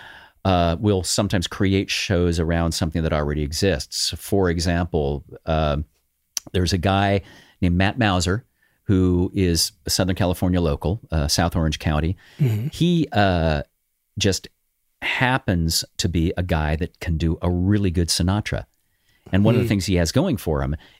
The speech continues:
Speaker 1: is he's, you know, he's on the younger side. In other words, he's not,
Speaker 2: Right.
Speaker 1: there, there are Sinatra guys that are about as old as Frank would be now
Speaker 2: Right.
Speaker 1: that are doing Sinatra.
Speaker 2: <laughs>
Speaker 1: You know, when we started working with Matt, you know,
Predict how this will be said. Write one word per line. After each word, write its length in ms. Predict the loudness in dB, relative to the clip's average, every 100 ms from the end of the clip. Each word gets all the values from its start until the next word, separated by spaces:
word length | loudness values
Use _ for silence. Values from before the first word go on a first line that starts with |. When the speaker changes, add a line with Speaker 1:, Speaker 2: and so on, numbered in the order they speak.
| _
Speaker 1:
is 260 | 0 2 -2
he's, 360 | -2 -2 -2 -10 _ _
you 60 | 0
know, 140 | 2 2
he's 180 | 0 2
on 80 |
the 80 | 0
younger 340 | 2 2 2 0
side. 360 | 0 -2 -2
In 60 | 0
other 120 | 0
words, 200 | 0 0
he's 180 | 0 2
not, 280 | 4 4 2
Speaker 2:
Right. 140 | 0
Speaker 1:
there, 140 | 0
there 200 | 2 2
are 60 | 2
Sinatra 440 | 0 0 0 0
guys 460 | 0 0 2 0 -2 -6
that 340 | -4 0 0 0
are 260 | 0 0 0
about 320 | 0 2 2
as 100 | 0
old 180 | 0 -2
as 80 | -4
Frank 280 | -2 -2 -2
would 100 | -2
be 120 | 0
now 440 | 2 2 2 0 2
Speaker 2:
Right. 180 | 4 4
Speaker 1:
that 100 | 2
are 40 |
doing 220 | 2 0
Sinatra. 600 | 0 0 2 2 2 0
Speaker 2:
<laughs> 220 | 0 -4 -6 -18 -14 0
Speaker 1:
You 120 | 2
know, 260 | 2 0 -2 -6 -6
when 140 | 0 2
we 80 | 2
started 240 | 0 0
working 220 | -2 -2
with 140 | -2 0
Matt, 400 | 0 2 -2 -4
you 100 | -4
know, 140 | -4